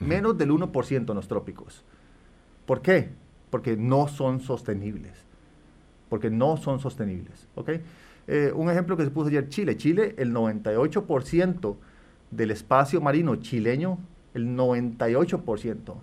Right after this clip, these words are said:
Speaker 2: está prohibido a la pesca de arrastre.
Speaker 1: O sea,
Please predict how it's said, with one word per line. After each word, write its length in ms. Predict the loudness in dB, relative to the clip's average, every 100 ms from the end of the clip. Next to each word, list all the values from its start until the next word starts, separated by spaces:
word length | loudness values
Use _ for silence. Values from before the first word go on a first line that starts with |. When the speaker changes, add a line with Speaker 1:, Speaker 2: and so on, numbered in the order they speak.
| -14
Speaker 2:
está 300 | -6 -2 0
prohibido 640 | 2 2 4 4 4 2 -4 -18 _ -20 -20 -20 -16 -8
a 80 |
la 140 | -6 -4
pesca 320 | -8 -6 -8
de 40 | -6
arrastre. 420 | -8 -14 -20 -12
Speaker 1:
O 40 | -2
sea, 220 | -2